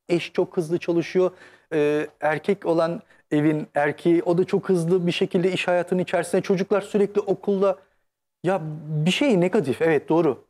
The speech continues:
Hepimiz sıkıldık. Ama eğer idrak seviyemizde bir durup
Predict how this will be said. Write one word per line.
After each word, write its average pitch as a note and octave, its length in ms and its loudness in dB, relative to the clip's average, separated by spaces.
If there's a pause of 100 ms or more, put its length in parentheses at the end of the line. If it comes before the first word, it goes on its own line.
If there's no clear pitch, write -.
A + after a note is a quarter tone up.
Hepimiz G#3 300 2
sıkıldık. - 560 -10 (560)
Ama F3 260 0
eğer E3+ 360 0
idrak E3 380 0
seviyemizde D3 680 0 (280)
bir E3 140 2
durup G3 300 2